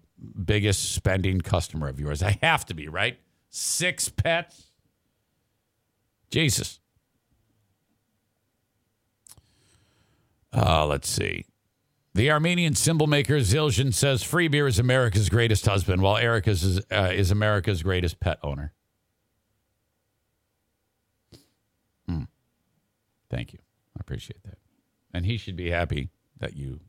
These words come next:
gave him a compliment, too. He is a great husband. I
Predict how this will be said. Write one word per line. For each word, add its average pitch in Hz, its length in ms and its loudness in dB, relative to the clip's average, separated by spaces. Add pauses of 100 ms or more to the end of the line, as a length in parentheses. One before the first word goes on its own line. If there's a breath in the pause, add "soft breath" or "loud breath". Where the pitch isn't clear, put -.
gave 71 200 -10
him 73 140 -6
a 65 40 -12
compliment, - 480 -10
too. - 180 -14
He - 120 -6
is 76 140 -4
a 76 40 -4
great 67 240 -10
husband. - 360 -14 (1300)
I - 20 -20